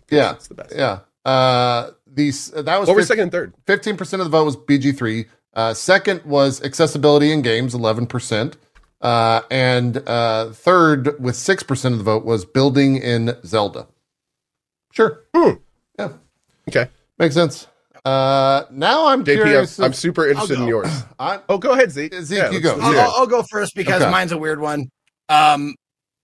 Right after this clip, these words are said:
Speaker 3: my, uh, my choice for favorite feature is, uh, from a game that I didn't play very long. It was only, like, I only played it, like, an hour and twenty minutes.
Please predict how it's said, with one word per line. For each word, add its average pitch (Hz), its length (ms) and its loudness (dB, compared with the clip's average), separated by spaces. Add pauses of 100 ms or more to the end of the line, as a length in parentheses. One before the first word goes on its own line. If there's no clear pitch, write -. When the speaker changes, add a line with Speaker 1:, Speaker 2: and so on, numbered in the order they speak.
(880)
Speaker 3:
my, 226 300 4
uh, 208 160 2
my 202 200 0
choice 226 240 4
for 175 100 -10
favorite 190 280 2
feature 180 360 -2
is, 160 540 -2
uh, 143 380 2
from 226 240 2
a 226 60 2
game 233 240 4
that 190 120 0
I 196 100 2
didn't 233 220 -2
play 269 160 4
very 233 220 2
long. 120 260 -8
It 165 120 -6
was 196 140 0
only, 262 200 4
like, 208 200 2
I 180 120 2
only 233 160 -4
played 226 160 4
it, 220 60 4
like, 185 140 -2
an 160 80 -8
hour 175 160 4
and 175 80 2
twenty 170 200 -4
minutes. 147 320 -4